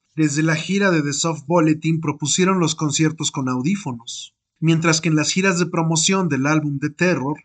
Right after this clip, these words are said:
recurrieron a otra elaborada puesta en escena que incluía una enorme manta plateada que cubría al público y una serie de luces en tubos de plástico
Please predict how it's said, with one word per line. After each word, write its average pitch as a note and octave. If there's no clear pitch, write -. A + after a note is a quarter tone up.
recurrieron F#3
a C#3+
otra F#3
elaborada D#3
puesta D#3
en D#3
escena F3
que D#3
incluía D#3
una G#3
enorme F3
manta D3+
plateada D#3
que -
cubría A#2+
al C3+
público F3+
y C#3+
una G3+
serie G3
de D#3
luces D#3+
en B2
tubos D#3
de C3+
plástico D#3